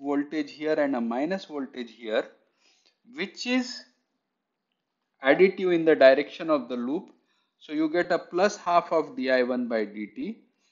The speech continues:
And similarly, this entering current will create a plus polarity here and a minus polarity here. So therefore you will get another D I three by, an, uh, half of, sorry,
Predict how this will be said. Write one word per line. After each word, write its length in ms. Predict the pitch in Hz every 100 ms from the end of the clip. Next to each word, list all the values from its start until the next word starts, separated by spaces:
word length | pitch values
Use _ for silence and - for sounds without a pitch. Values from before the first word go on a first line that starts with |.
| _ _ _
And 180 | 143 160
similarly, 920 | - 196 220 233 175 131 131 220 - _ _ _ _ _ _ _ _ _ _
this 340 | 214 233 - - 160
entering 500 | 170 165 190 190 180
current 380 | 175 175 175
will 120 | 180 170
create 440 | - 165 170 170
a 60 | 175
plus 360 | - 196 202
polarity 640 | - 175 165 160 160 165
here 260 | 160 147 143
and 220 | 139 135
a 40 | 131
minus 400 | 127 147 185 -
polarity 600 | - 135 123 117 - 113
here. 360 | - 110 135 - _ _ _ _ _
So 140 | 139
therefore 420 | 127 151 156 175
you 140 | 147 143
will 160 | 143
get 200 | 131 156
another 380 | 139 120 120 175 - _ _ _ _ 113
D 140 | 117
I 100 | 117
three 240 | 113 - 110
by, 300 | 120 190 233 _ _ _ _ _ -
an, 160 | 120 123
uh, 300 | 120 127 -
half 360 | - 131 143 156
of, 280 | 180 - -
sorry, 300 | - 123 113